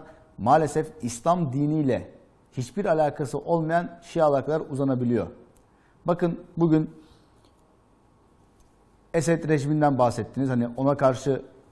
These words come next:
muhaliflerin direnmesinden bahsettiniz. Bugün muhaliflere karşı sıkıntılı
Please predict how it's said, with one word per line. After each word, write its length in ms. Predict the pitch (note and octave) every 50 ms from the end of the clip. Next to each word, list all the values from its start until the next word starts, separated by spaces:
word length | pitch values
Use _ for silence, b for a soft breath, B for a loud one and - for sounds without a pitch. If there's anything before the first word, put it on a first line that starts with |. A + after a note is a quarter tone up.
| _ _ _ _ _ _ _ _ _ _ _ _ _ -
muhaliflerin 640 | C3+ C3 C3+ C3+ C3+ C3 - - B2 A#2+ B2+ B2 A#2
direnmesinden 680 | B2+ B2 B2 A#2+ A#2+ A#2+ A#2 - A#2+ A#2+ B2 A#2+ A2+
bahsettiniz. 600 | A2 G#2 F#2 - G2+ F2+ - - A#2+ C#3+ C#3 - - b b b b b b b b b b _ E3
Bugün 280 | F#3 F#3 F#3 F3 - - - - - - _ _ _ -
muhaliflere 680 | C3+ D3 D#3 E3 F3 F3 F3 E3 - E3+ E3 F3 F3 E3+
karşı 480 | E3 E3 D3+ C#3 - F3 E3+ D3 - - - - - _ _ _ _ _ _ _ _ _
sıkıntılı 920 | - - - - - - E3+ E3 D#3+ D#3+ - - E3 D#3+ E3+ F3 D#3+ -